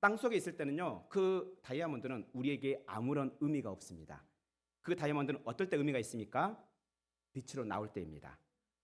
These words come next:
빛이 없는 어둠 속에 있다면 그 가치는 인정받지 못합니다. 있으나 마나입니다. 왜냐하면 어둠 속에서는 그 영롱한 빛을 발할 수 없기 때문입니다. 다이아몬드가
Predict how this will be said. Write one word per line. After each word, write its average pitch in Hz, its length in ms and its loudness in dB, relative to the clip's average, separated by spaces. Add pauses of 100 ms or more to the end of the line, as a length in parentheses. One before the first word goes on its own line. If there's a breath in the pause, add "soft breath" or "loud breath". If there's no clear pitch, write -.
(220)
빛이 196 280 8
없는 214 180 8
어둠 185 200 8
속에 208 220 6
있다면 190 420 6
그 254 120 4
가치는 170 680 0
인정받지 175 460 4
못합니다. 120 600 -2 (320)
있으나 220 320 2
마나입니다. 104 640 2 (360)
왜냐하면 135 380 6
어둠 165 160 6
속에서는 185 520 2 (180 loud breath)
그 247 220 6
영롱한 175 420 6
빛을 147 560 0 (160)
발할 143 260 2
수 135 400 -4 (180)
없기 147 280 0
때문입니다. 85 600 -2 (760)
다이아몬드가 165 840 4